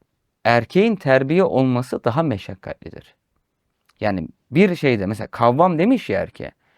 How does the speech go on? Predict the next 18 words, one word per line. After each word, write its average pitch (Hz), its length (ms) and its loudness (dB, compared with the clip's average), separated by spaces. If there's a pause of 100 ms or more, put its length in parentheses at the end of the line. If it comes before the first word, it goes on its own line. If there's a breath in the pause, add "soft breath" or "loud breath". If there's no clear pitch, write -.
(360)
Bu 269 260 4 (420)
erkeği 190 640 4 (180)
diğerine 190 420 6
göre 113 220 0
ayıran 151 520 2
bir 143 40 -8
şey 127 240 -4
değildir. 123 380 -2
Yani 95 260 -2
efendi 160 380 0
olması 147 500 0
erkek 117 380 0
için 190 260 -4
tırnak 147 420 -2
içinde 156 400 -6
bir 131 100 2
torpil 117 540 -6
değildir. 139 440 -8